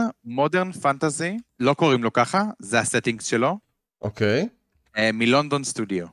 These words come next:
Speaker 2: לונדון סטודיו, אוקיי, אבל יש לו שם?
Speaker 1: לא.
Speaker 2: אה, אוקיי,
Speaker 1: בינתיים.
Speaker 2: אז זה, את, את, את, אוקיי,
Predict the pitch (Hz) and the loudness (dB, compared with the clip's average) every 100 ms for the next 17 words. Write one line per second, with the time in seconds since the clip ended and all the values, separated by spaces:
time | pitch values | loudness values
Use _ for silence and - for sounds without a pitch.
0 | _ 98 98 117 120 110 98 - 98 - | _ -4 0 2 2 0 -2 -4 -6 -2
1 | 107 - 101 - 101 98 98 98 117 117 | -2 0 0 2 2 2 2 2 2 0
2 | - 151 453 - _ - - - - 220 | 2 0 0 -4 _ -2 -2 -6 -2 2
3 | 254 131 135 208 110 95 101 123 131 120 | 2 2 2 2 2 2 2 2 2 0
4 | - 117 113 - 113 110 - - _ 123 | -2 -4 -4 -4 -4 -4 -12 -20 _ -4
5 | - | -2